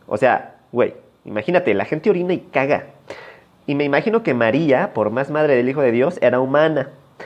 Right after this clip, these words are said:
Los humanos cagan. Ergo, María cagaba. Y obviamente los humanos orinan, José era humano, ergo, José orinaba.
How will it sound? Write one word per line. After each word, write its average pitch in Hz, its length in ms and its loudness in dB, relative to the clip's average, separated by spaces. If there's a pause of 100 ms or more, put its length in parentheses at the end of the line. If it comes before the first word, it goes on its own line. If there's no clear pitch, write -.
(220)
Los 143 260 0
humanos 113 520 -4
cagan. 113 420 -2 (520)
Ergo, 123 400 2 (160)
María 101 260 0
cagaba. 98 400 -4 (920)
Y 233 420 4
obviamente 135 720 2
los 123 180 0
humanos 98 340 -8
orinan, 147 540 -2 (160)
José 98 320 -2
era 107 180 2
humano, 147 600 0
ergo, 139 480 2
José - 680 -4
orinaba. 104 840 -2